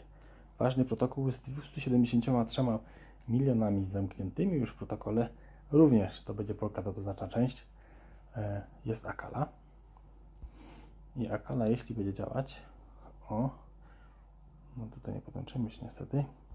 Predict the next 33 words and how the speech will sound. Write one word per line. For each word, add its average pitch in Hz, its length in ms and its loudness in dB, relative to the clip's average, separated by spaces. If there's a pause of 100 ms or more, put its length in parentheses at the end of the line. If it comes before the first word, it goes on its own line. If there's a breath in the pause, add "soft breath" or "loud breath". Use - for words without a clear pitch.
(1400 soft breath)
ale 160 280 0
ma 120 180 2
również, 110 600 0 (340)
ma 117 140 0
również 127 280 2
pożyczki. - 520 -2 (120)
Oprócz 143 220 -4
tego 139 180 4
ma 131 120 4
stablecoin, 110 580 0
jak 98 120 -6
tutaj 107 240 -4
widzicie, 104 320 -8 (420 soft breath)
Mint 120 340 4
A - 160 -8
U 104 120 -2
S 104 120 -4
D. 123 200 0 (640 loud breath)
Akala 190 280 6
miała 185 200 4
problemy 160 400 4
z 151 60 -12
tym 160 140 -2
A 143 100 0
U 143 120 0
S 139 100 2
D, 139 160 0
bo 135 140 -2
ktoś - 260 -2
tam 123 180 2
coś 123 220 -4
źle 117 160 -2
zrobił, 131 440 2